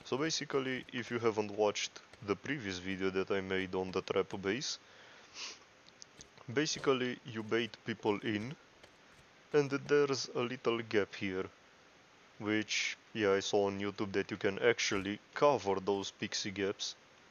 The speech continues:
I mean pixie gaps, those little gaps a little bit more, so they don't, the autists that you, you trap in cannot shoot you, like, straight away, you know what I mean?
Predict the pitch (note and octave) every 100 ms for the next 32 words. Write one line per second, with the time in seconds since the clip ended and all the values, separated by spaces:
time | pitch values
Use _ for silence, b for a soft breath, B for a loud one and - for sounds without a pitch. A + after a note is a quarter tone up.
0 | - - G2 F#2+ F#2 G#2 - G#2 G2 F#2+
1 | - - G#2 G2 F#2 G2+ F#2+ F#2+ F#2+ A2
2 | - - B2+ A#2 A2 A#2 A2 A2+ A2+ A2
3 | F#2 F#2 - - - - - - - -
4 | - - - - A2+ G2+ G2+ G#2+ G#2 G2
5 | - - - - - - - - G2+ F#2+
6 | G2 A2 G#2 G2 A2 G2+ - - G2+ G2
7 | - - G2+ G#2 G2+ G2+ G2 F#2 - -
8 | A2 G#2+ A#2 D3 E3 - A#2+ A#2+ A#2+ -
9 | - A#2+ - G#2 G2+ G2 - - - -
10 | - G#2 F#2+ F#2+ F#2 F#2+ F#2 - - -
11 | - - - - - - G#2+ G2 G2+ G2+
12 | B2